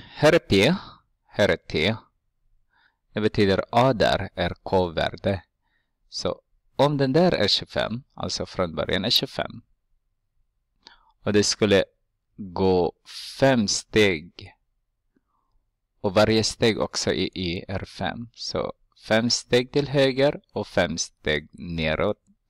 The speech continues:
Vad det betyder? Det betyder att ni har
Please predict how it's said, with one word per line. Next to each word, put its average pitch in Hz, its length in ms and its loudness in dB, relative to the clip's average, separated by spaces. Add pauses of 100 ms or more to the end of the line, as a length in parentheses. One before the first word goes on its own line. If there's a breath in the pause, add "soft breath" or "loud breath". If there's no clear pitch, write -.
(400 soft breath)
Vad 92 140 -8
det 85 120 0
betyder? 82 600 -4 (640)
Det 110 80 -8
betyder 104 680 -2
att - 200 -10
ni 101 60 -4
har 104 300 0